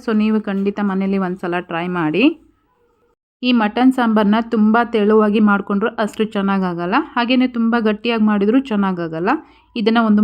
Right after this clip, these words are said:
ಮೀಡಿಯಮ್ ಆಗಿ ರೆಡಿ ಮಾಡ್ಕೋಬೇಕು ನಾವು. ಇಲ್ಲಿ ನನಗೆ ಸ್ವಲ್ಪ ಉಪ್ಪು ಕಡಿಮೆ ಆಯ್ತು ಅಂತ ಅನ್ನಿಸ್ತು, ಮತ್ತೆ ಸ್ವಲ್ಪ ಉಪ್ಪು ಹಾಕಿ ಒಂದ್ಸಲ ಚೆನ್ನಾಗಿ ಈ ರೀತಿ ಮಿಕ್ಸ್ ಮಾಡ್ಕೊಂಡು ಪ್ಲೇಟ್ನ ಮುಚ್ಚಿ ಒಂದು ಅರ್ಧ ಗಂಟೆಗಳ ಕಾಲ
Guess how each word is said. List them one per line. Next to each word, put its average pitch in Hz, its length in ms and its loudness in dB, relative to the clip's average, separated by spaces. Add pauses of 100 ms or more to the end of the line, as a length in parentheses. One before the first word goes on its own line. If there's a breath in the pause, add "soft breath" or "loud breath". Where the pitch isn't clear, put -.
ಮೀಡಿಯಮ್ 220 600 2
ಆಗಿ 208 260 2
ರೆಡಿ 214 240 4
ಮಾಡ್ಕೋಬೇಕು 175 480 -6
ನಾವು. 196 160 0 (1300)
ಇಲ್ಲಿ 247 200 2
ನನಗೆ 220 280 0
ಸ್ವಲ್ಪ 220 300 -2
ಉಪ್ಪು 208 220 -6
ಕಡಿಮೆ 214 340 2
ಆಯ್ತು 196 320 -2
ಅಂತ 185 240 -6
ಅನ್ನಿಸ್ತು, 185 360 -4 (260)
ಮತ್ತೆ 208 340 -6
ಸ್ವಲ್ಪ 208 200 -2 (120)
ಉಪ್ಪು 190 240 -4
ಹಾಕಿ 170 280 -4 (420)
ಒಂದ್ಸಲ 214 280 2 (120)
ಚೆನ್ನಾಗಿ 196 400 0
ಈ 190 100 2
ರೀತಿ 190 160 -4 (100)
ಮಿಕ್ಸ್ 185 260 -10
ಮಾಡ್ಕೊಂಡು 185 480 -2 (440 loud breath)
ಪ್ಲೇಟ್ನ 247 360 2 (160)
ಮುಚ್ಚಿ 214 380 0 (320)
ಒಂದು 220 180 2
ಅರ್ಧ 190 160 2 (140)
ಗಂಟೆಗಳ 208 420 0 (100)
ಕಾಲ 190 160 0